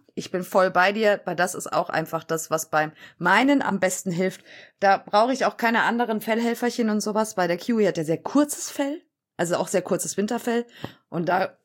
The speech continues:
kommst du mit irgendwelchen kratzdürftigen Metalldingern, die man da übers Fell, äh, macht, nicht weit.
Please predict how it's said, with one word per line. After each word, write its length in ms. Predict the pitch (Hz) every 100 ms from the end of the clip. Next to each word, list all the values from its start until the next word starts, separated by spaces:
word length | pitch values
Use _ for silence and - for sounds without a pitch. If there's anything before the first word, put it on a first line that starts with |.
| _ _ -
kommst 320 | 196 196 -
du 40 |
mit 180 | 185 175
irgendwelchen 1000 | 165 180 185 180 180 - 180 165 160 - _ _ _ -
kratzdürftigen 1120 | - 208 - - - 208 180 - - 196 196 175
Metalldingern, 880 | 180 196 185 196 202 190 196 190
die 140 | 190 185
man 180 | 185
da 380 | 180 180 170 165 - - - - - - -
übers 300 | - 190 185
Fell, 340 | - 185 190 180
äh, 160 | 170
macht, 260 | 165 160 -
nicht 200 | 175 -
weit. 300 | 165 190